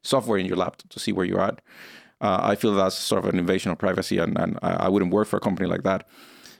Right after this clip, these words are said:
Um, but people are doing it,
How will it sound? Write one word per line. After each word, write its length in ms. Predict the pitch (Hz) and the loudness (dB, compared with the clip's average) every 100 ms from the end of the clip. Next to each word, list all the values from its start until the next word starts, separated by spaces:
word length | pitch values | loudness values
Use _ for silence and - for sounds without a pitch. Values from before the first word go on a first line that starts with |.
| _ | _
Um, 460 | - 95 92 92 104 _ - _ - | 0 4 4 2 -2 _ -20 _ -2
but 320 | 113 107 - - - - - | 2 2 0 -6 -12 -10 -2
people 200 | 117 120 | 2 4
are 80 | 104 | 4
doing 160 | 104 | 4
it, 300 | 101 101 - | 4 0 -4